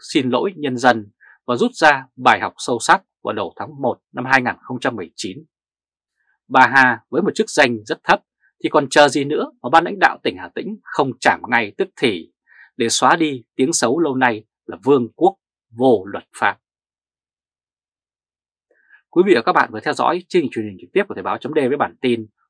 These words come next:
Vụ bê bối xe còi hụ ở Hà Tĩnh, liệu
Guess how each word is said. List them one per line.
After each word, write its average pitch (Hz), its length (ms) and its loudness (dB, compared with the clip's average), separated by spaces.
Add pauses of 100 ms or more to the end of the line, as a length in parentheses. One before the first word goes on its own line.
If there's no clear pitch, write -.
(160)
Vụ 135 120 0
bê 156 100 2
bối 147 280 0 (100)
xe 160 260 2
còi 110 220 -2
hụ 113 220 -6 (100)
ở 120 120 -6
Hà 107 260 -4
Tĩnh, 165 220 -4 (420)
liệu 123 320 0